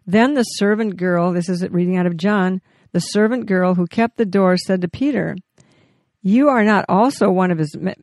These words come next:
uh, of this man's disciples, are you?" And he said, "I am not." Now, this servant girl, we, we find out she, in one of the other Gospels, I don't remember if it's, uh, that she was the servant of the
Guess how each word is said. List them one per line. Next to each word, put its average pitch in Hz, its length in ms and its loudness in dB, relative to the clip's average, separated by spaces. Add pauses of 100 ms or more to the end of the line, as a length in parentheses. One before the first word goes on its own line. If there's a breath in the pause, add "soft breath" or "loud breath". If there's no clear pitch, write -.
(140)
uh, 185 180 -4
of 175 180 -2
this 185 200 -4
man's 175 260 -2
disciples, 165 520 -4
are 165 120 -4
you?" 214 320 -2
And 180 100 0
he 175 80 0
said, 170 240 -4
"I 165 120 -2
am 160 100 -2
not." 175 220 -2
Now, 165 80 0
this 226 180 0 (120)
servant 269 360 -4
girl, 185 280 2
we, 180 220 0
we 190 120 -2
find 233 420 -4
out 165 260 2 (400 loud breath)
she, - 360 -4
in 180 280 -4
one 208 160 -4
of 220 60 -6
the 175 160 -4
other 247 240 -4
Gospels, 165 640 -4
I 165 180 -2 (280)
don't 175 220 -4
remember 175 240 -6
if 160 80 -10
it's, - 280 -10
uh, 165 280 -4 (120)
that 180 240 -4
she 285 200 -2
was 214 220 2
the 180 120 -6
servant 208 760 -2 (380 soft breath)
of 185 220 -4
the 175 200 -2